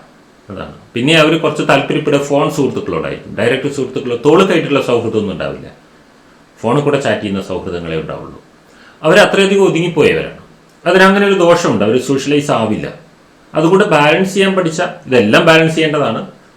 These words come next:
ബാലൻസ് ചെയ്യാൻ പഠിച്ചാൽ കുഴപ്പമില്ല. ഇനിയൊരു ഹാപ്പിനെസ് ഉണ്ട്, ലക്ഷ്യങ്ങളിൽ നിന്നും ഹാബിറ്റുകളിൽ നിന്നും സന്തോഷം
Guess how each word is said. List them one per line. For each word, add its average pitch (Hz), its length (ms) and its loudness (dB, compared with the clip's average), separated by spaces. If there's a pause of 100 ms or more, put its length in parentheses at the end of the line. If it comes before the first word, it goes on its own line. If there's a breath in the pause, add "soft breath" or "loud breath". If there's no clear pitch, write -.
(160)
ബാലൻസ് 143 260 0
ചെയ്യാൻ 160 200 -2
പഠിച്ചാൽ 156 280 -2
കുഴപ്പമില്ല. - 340 -6 (480)
ഇനിയൊരു 233 320 6
ഹാപ്പിനെസ് 165 440 4
ഉണ്ട്, - 140 -10 (880)
ലക്ഷ്യങ്ങളിൽ 160 720 0
നിന്നും 156 200 -4 (140)
ഹാബിറ്റുകളിൽ 127 800 0
നിന്നും 127 200 -4 (100)
സന്തോഷം 92 340 -6